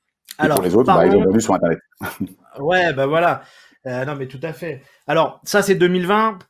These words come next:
Speaker 2: Euh, parlons de deux mille vingt et un quand même. On va essayer de, de se projeter. Euh, toi, en tant qu'expert, euh, avec l'agence, bien sûr, euh, Big Success,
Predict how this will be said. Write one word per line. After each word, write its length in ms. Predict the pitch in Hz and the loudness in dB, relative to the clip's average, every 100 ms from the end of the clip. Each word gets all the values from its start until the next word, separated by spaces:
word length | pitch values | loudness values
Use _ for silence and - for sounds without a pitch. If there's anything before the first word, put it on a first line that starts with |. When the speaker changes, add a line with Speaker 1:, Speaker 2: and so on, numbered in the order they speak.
| _ | _
Speaker 2:
Euh, 680 | 156 151 147 143 143 143 143 139 | -6 -4 -4 -6 -8 -10 -10 -2
parlons 220 | 170 185 | 0 0
de 60 | 175 | -2
deux 80 | 165 | -4
mille 160 | 170 | -4
vingt 160 | 165 165 | -4 0
et 40 | |
un 140 | 202 220 | 0 0
quand 140 | 190 | 0
même. 220 | 208 190 165 | 0 -2 -6
On 60 | |
va 120 | 147 | -4
essayer 280 | 147 143 160 | -4 -4 -6
de, 680 | 151 151 147 143 139 135 135 | -2 -2 0 0 2 2 0
de 80 | 139 | -4
se 60 | |
projeter. 480 | - 170 - 240 233 - - - | -4 -4 0 -2 -2 -10 -20 -14
Euh, 840 | 151 143 147 143 143 143 139 143 139 | -6 -2 0 -2 -6 -8 -8 -8 -4
toi, 140 | 165 196 | 0 0
en 80 | |
tant 160 | 196 190 | 0 -2
qu'expert, 640 | 196 202 - 214 208 190 | -2 -4 -4 -2 0 0
euh, 680 | 151 147 143 143 139 139 135 135 | 2 2 2 2 2 0 -2 -4
avec 240 | 143 151 | -6 -2
l'agence, 280 | 156 156 165 | -2 -2 -4
bien 120 | 151 | -6
sûr, 260 | 143 143 135 | -4 -4 -2
euh, 80 | |
Big 160 | 135 143 | -4 -8
Success, 480 | - 160 220 214 | -12 -6 -4 -4